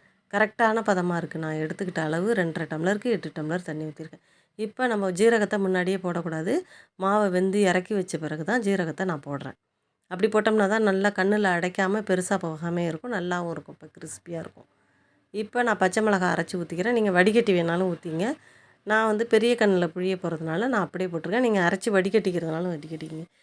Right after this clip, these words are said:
கொஞ்சமா இருக்கிறதுனால மிளகாய் சரியா அரைப்படல. அதனால வடிகட்டி ஊத்திக்கிறதுனா ஊத்திங்க. நான் அப்படியே ஊத்திட்டேன். இப்ப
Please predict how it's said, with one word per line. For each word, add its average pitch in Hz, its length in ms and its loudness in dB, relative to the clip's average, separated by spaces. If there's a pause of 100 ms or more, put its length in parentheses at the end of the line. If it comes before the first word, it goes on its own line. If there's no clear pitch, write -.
(240)
கொஞ்சமா 247 360 4
இருக்கிறதுனால 180 500 2
மிளகாய் 185 400 4
சரியா 160 300 -2
அரைப்படல. 160 460 -4 (800)
அதனால 180 300 -2
வடிகட்டி 190 460 2
ஊத்திக்கிறதுனா 160 540 -4
ஊத்திங்க. 160 400 -8
நான் 190 160 -6
அப்படியே 175 240 -4
ஊத்திட்டேன். 156 420 -10 (600)
இப்ப 214 240 -6